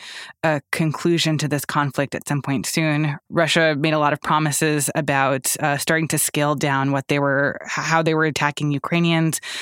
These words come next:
And so in some ways, what's being discovered here in Bucha is completely at odds with what Russia is saying about that they are starting to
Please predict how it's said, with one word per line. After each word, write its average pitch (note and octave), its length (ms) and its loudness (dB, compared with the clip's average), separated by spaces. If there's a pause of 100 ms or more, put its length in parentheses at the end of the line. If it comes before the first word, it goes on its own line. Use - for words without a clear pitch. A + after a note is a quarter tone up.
(140)
And E3+ 200 2
so E3 500 2
in E3+ 160 2
some F#3+ 180 2
ways, F#3 160 2
what's D#3 180 -2
being D#3 200 2
discovered C#3+ 540 0 (180)
here E3 800 0
in D3 320 0
Bucha C#3 560 0 (320)
is - 220 -2
completely F3 640 0
at D3+ 180 2
odds D#3 500 0
with C#3 220 0 (400)
what C#3 160 -4
Russia D3 260 2
is C#3+ 80 -2
saying F#3 400 4
about C#3 480 0
that C#3+ 300 -6
they C#3+ 100 0
are C#3+ 140 0
starting C#3+ 420 0
to C3+ 500 -2